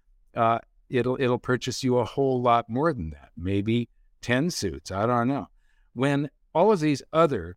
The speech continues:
uh, financial assets become mistrusted, including currencies, if people seek gold, then the purchasing power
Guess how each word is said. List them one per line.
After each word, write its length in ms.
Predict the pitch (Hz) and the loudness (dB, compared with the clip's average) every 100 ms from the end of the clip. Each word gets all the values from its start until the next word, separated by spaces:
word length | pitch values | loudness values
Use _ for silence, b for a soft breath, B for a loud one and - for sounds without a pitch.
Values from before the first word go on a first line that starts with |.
| - | -8
uh, 200 | 117 113 | -2 -2
financial 640 | 107 123 120 135 139 123 - | -2 0 2 0 0 -4 -4
assets 580 | 127 135 127 107 95 - | -2 -2 -4 -6 -6 -8
become 540 | 101 - 123 123 113 | -10 -6 -2 -2 -2
mistrusted, 760 | 120 113 - - 135 - 104 98 | -2 -4 -4 0 0 -2 -4 -2
including 560 | 98 90 127 117 110 | -4 -2 0 0 -2
currencies, 840 | - 135 131 107 90 87 85 95 - | -2 -2 0 -2 -4 -6 -6 -8 -4
if 200 | 117 - | -4 -2
people 440 | 123 135 127 104 - | -2 0 0 -2 -8
seek 560 | - - 170 117 - - 101 | -12 -2 0 0 -6 -18 -4
gold, 500 | 113 139 85 82 101 - | 0 2 0 -4 -10 -8
then 360 | 104 110 110 101 | -2 0 2 0
the 100 | 104 | -2
purchasing 560 | 117 127 - - 101 | -2 -2 -4 -4 -4
power 400 | 95 95 95 92 | -2 -2 0 -2